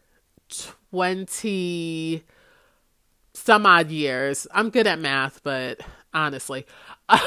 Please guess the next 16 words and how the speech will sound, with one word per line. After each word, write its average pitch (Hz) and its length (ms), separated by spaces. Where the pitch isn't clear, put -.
So, 453 260
like, 359 260
a 233 160
real 220 600
age 202 380
difference 143 680
from, 139 640
uh, 131 640
Cornelia. 147 840
And 175 400
Grady 208 640
was 190 120
born 208 280
in 208 100
nineteen 214 380
fifty-two. 220 720